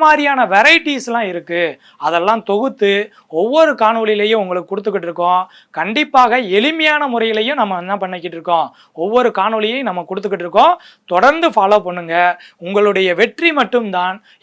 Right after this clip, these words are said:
எங்களுடைய மிக முக்கியமான நோக்கம் அப்படின்றத சொல்லிட்டு, சரி வாங்க இந்த காணொளியில நம்ம பார்ப்போம். இந்த காணொளியிலையும் தேர்வு எண் பதினெட்டுல நம்ம என்ன பண்ணியிருக்கோம், உங்களுக்கு பத்து வினாக்கள் கொடுத்துருக்கோம். அந்த பத்து வினாக்களுக்கு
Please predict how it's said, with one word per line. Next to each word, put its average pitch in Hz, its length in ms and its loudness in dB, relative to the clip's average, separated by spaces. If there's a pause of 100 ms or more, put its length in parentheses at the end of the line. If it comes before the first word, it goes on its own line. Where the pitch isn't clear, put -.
எங்களுடைய 185 580 -4
மிக 196 300 4
முக்கியமான 247 480 0 (120)
நோக்கம் 196 320 -2
அப்படின்றத 170 460 -6
சொல்லிட்டு, 175 360 -4 (400)
சரி 170 200 -4
வாங்க 180 200 2 (440)
இந்த 247 140 -2 (100)
காணொளியில 208 460 2
நம்ம 165 260 -6
பார்ப்போம். 202 320 4 (120)
இந்த 262 160 0 (100)
காணொளியிலையும் 240 640 2 (340)
தேர்வு 226 300 2
எண் 208 160 -6
பதினெட்டுல 214 460 -2
நம்ம 202 160 -4
என்ன 202 180 -2
பண்ணியிருக்கோம், 185 480 -2 (320)
உங்களுக்கு 185 340 -2
பத்து 185 260 0
வினாக்கள் 214 420 -2
கொடுத்துருக்கோம். 185 500 0 (340)
அந்த 294 160 2 (100)
பத்து 220 260 -4
வினாக்களுக்கு 196 520 -2